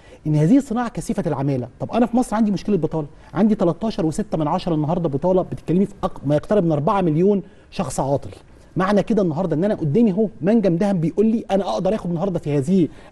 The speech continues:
ال-، الصناعة مليون ولا اتنين من الأربعة مليون اللي عطلانين دول. طيب ليه النهارده انا ما أجري-، لان انت عارف حضرتك ان هي صناعه بتعتمد على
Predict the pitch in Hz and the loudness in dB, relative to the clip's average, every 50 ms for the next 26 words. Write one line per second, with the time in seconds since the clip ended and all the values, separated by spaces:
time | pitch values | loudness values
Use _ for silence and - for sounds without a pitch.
0 | - - 180 180 185 151 - - 139 139 131 120 - - 175 170 190 214 208 220 | 0 2 4 4 4 2 0 -2 -4 -4 -4 -6 -6 -2 2 2 4 2 2 0
1 | 233 - - - - - 156 170 196 233 233 220 202 190 170 - 220 220 208 185 | -4 -10 -14 -18 -8 -2 0 2 4 6 6 6 4 4 2 2 0 0 2 2
2 | 175 156 160 185 180 170 165 196 190 170 151 151 - 156 147 156 151 131 127 127 | 0 0 0 0 0 0 0 2 2 0 -2 -2 -4 -2 -2 -2 -2 -2 -4 -6
3 | 127 - - - - - - - - - - 160 139 139 208 302 320 311 262 277 | -10 -12 -20 -20 -20 -20 -20 -20 -10 -4 -2 0 2 4 4 6 6 4 4 2
4 | - 202 - - 226 226 196 170 175 175 - 143 147 156 151 - 170 180 190 - | -2 -4 -2 -2 -2 0 0 -2 -2 -2 -2 0 0 0 2 2 0 0 -2 0
5 | - 175 170 160 170 170 185 190 170 - 180 190 220 220 226 220 - 160 147 - | -2 -2 -2 0 2 4 4 4 2 2 0 0 0 0 0 -2 -2 -2 -2 0
6 | 208 214 190 156 151 180 196 208 202 | 0 0 0 0 2 4 4 4 4